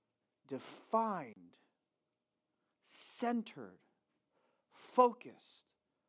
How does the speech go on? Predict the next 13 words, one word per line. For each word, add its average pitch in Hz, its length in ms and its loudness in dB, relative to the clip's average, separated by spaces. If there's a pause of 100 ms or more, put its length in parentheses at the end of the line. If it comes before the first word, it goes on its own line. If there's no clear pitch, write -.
(160)
on 139 160 -8
the 135 80 -14
propitiation 170 800 -10
of 131 100 -20
Christ 101 380 -14 (380)
himself. - 420 -20 (2500)
Now, 104 260 -10 (2000)
we 156 140 2
grow, 165 800 6 (440)
we 156 100 -4
are 160 80 -4
called 175 760 -4 (140)
to 156 120 -8